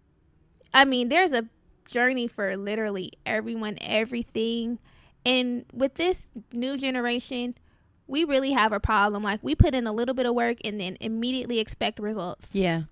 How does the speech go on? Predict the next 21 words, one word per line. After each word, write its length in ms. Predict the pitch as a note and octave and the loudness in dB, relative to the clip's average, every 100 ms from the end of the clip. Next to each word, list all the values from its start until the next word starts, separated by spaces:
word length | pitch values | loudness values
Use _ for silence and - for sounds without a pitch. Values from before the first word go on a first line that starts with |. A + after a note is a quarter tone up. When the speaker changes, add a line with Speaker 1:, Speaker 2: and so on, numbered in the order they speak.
| _ _ _ _ - | _ _ _ _ -6
Speaker 1:
Like, 160 | A#3 C4 | -2 -2
okay, 200 | C4 B3+ | 0 0
I 100 | B3+ | 0
started 380 | - C#4 C4+ | 0 -2 -2
this. 220 | C#4+ C#4 - | -2 -4 -2
I 280 | A#3+ A#3+ B3 - - | 0 0 0 -8 -4
quit 160 | - D4+ | 0 0
my 120 | C4+ | 2
job. 280 | C#4+ C#4+ C4 | 4 4 4
I'm 180 | A#3+ A#3+ | 4 2
an 60 | |
entrepreneur. 640 | B3 C4+ - C4 C4+ C4+ - - - - | 2 0 -6 -4 -2 -2 -4 -12 -20 2
Where 280 | B3 C4+ | 8 10
Speaker 2:
Where's 180 | - G#3+ | 10 8
Speaker 1:
is 60 | B3+ | 6
Speaker 2:
the 80 | - | 6
Speaker 1:
my, 100 | F#3+ | 6
Speaker 2:
money? 220 | F#3+ F3+ | 4 6
Speaker 1:
where's 260 | B3+ C4 C4 | 8 8 8
my 120 | A#3+ | 4
return? 500 | A3+ - A3+ G#3 | 6 4 2 -2